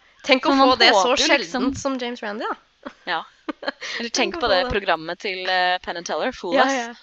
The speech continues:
Speaker 1: det
Speaker 2: når de bare
Speaker 1: er
Speaker 2: vil bli lurt.
Speaker 1: Mm.
Speaker 2: Og for det er liksom, de er jo så trent i å spotte tryllekunster at det er,
Speaker 1: Kan
Speaker 2: ja.
Speaker 1: alle triksa i boka.
Speaker 2: Ja.
Speaker 1: Ja.
Speaker 2: Det er jo
Speaker 1: Apropos,
Speaker 2: litt sånn, det er noen som snakker om den der magien man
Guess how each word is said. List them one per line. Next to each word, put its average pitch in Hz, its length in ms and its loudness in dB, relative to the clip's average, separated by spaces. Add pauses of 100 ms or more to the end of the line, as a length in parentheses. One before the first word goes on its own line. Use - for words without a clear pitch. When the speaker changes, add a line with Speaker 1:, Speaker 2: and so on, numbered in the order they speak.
(160)
Speaker 1:
det 202 100 -8
Speaker 2:
når 202 60 -2
de 202 100 -2
bare 185 140 -2
Speaker 1:
er 202 60 -6
Speaker 2:
vil 196 360 -4
bli 190 300 -8
lurt. 226 460 -6
Speaker 1:
Mm. 220 320 -8 (540)
Speaker 2:
Og - 100 -16
for 240 100 -8
det 208 80 2
er 185 180 0
liksom, 196 220 -16
de 180 80 -8
er 165 80 -4
jo 170 80 -4
så 175 400 -8
trent 156 320 -14
i 151 120 -14
å 160 60 -10
spotte - 380 -10 (500)
tryllekunster 151 560 -12
at - 140 -18
det - 100 -14
er, 170 200 -14 (160)
Speaker 1:
Kan 233 180 -12
Speaker 2:
ja. 233 80 -12
Speaker 1:
alle 208 200 -16
triksa - 360 -16
i - 20 -12
boka. 208 300 -18 (680)
Speaker 2:
Ja. - 100 -18 (160)
Speaker 1:
Ja. 233 80 -20 (560)
Speaker 2:
Det 247 100 -6
er 175 200 4
jo 285 60 6
Speaker 1:
Apropos, 285 100 2
Speaker 2:
litt 240 100 -4
sånn, 339 220 4
det 302 80 6
er 269 100 6
noen 330 160 4
som 247 100 -2
snakker 247 300 -4
om 185 60 -4
den 175 120 -6
der 175 140 -4
magien 170 480 -6
man 180 320 -6